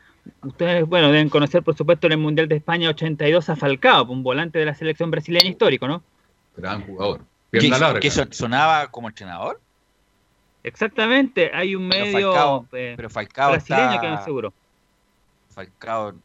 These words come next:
Speaker 3: está hace mucho tiempo que no dirige o, o no dirige con éxito. Además, nunca fue un buen entrenador, Falcao.
Speaker 2: Gran jugador, pero
Speaker 3: Gran
Speaker 2: pésimo
Speaker 3: jugador,
Speaker 2: técnico.
Speaker 3: gran volante. Cómo no recordar, eh, la etapa en el
Speaker 2: <clears throat>
Speaker 3: Nápoles, con Maradona y Gareca. Gareca, perdón.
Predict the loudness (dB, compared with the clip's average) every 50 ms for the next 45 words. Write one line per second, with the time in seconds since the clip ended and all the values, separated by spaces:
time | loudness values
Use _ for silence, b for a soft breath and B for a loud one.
0 | _ _ _ _ -10 -8 -8 -8 -8 -10 -10 -10 -8 -10 -10 -8 -8 -8 -6 -6
1 | -6 -6 -4 -4 -4 -4 -2 -4 -4 -6 -4 -2 -2 -2 -2 -2 -4 -4 -4 -4
2 | -4 -4 -6 -8 -6 -6 -6 -6 -4 -4 -4 -4 -4 -6 -2 -2 2 2 2 0
3 | 0 -2 -6 -6 -8 -8 -6 -8 -8 -4 -4 -4 -4 -4 -8 -8 -8 -4 0 0
4 | 2 2 0 -2 -6 -6 -8 -4 -4 -2 -2 0 -2 -2 -2 -2 -2 -2 -4 -6
5 | -4 -4 -4 -2 -2 0 0 0 0 0 -4 -6 -6 -2 0 2 2 2 2 0
6 | -2 -4 -6 -6 -6 -4 -6 -6 -2 -2 -4 -4 -6 _ _ -12 -10 -10 -10 -10
7 | -14 _ _ b b b b b b b b b _ -12 -10 -6 -6 -4 -4 -4
8 | -6 -6 -6 -8 -8 -4 -2 -2 -2 -2 -2 -4 -4 -4 -6 -8 -8 -10 -12 -16
9 | -20 _ _ _ _ _ _ _ _ -14 -10 -6 -2 -2 -2 -2 -4 -8 -8 -2
10 | -2 -2 -2 -4 -8 -12 -14 -20 _ -18 -14 -10 -8 -6 -2 -2 -2 -2 -2 -4
11 | -4 -6 -8 -8 -10 -10 -8 -4 -2 -4 -4 -4 -8 -16 -16 _ _ _ _ _
12 | _ _ _ -4 -2 -2 -2 -2 -4 -6 -8 -8 -12 -14 -18 -18